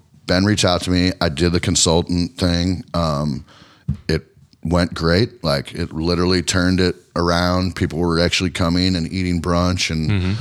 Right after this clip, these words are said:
Speaker 1: we were teaching these kids how to use the seventeen thousand dollar espresso machine that they were
Speaker 2: <laughs>
Speaker 1: fucking up before, you know? <laughs> And, uh, um,
Speaker 2: But those twenty people referred you.
Speaker 1: Yeah.
Speaker 2: And that's the key.
Speaker 1: That was cool, man.
Speaker 2: You know, and,
Speaker 1: Yeah.
Speaker 2: and, but that's not cool. That's just because you're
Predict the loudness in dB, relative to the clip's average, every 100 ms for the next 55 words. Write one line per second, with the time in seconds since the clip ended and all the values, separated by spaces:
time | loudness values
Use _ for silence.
0 | -8 -14 -8 -4 -2 -2 -2 -2 0 -2
1 | 0 -2 0 0 2 2 2 2 0 0
2 | 2 2 2 2 2 2 2 2 2 2
3 | 2 2 2 4 2 4 4 4 4 2
4 | 2 2 2 2 2 2 2 2 4 4
5 | 4 2 0 0 -2 -4 -6 -4 -4 -4
6 | -2 -2 2 2 2 2 0 2 2 2
7 | 0 -4 -8 -6 -8 -8 -10 -12 -4 0
8 | 2 2 0 -2 -6 -14 _ -12 -2 0
9 | 4 4 4 4 4 6 4 2 2 4
10 | 4 2 0 0 0 -2 -6 -10 _ _
11 | 0 2 4 2 0 2 4 2 0 -2
12 | -2 -2 0 2 0 0 2 2 2 0
13 | 2 4 4 4 4 4 4 2 0 2
14 | 2 0 -2 0 2 2 0 0 0 2
15 | 2 2 2 0 0 2 2 2 4 4
16 | 2 -2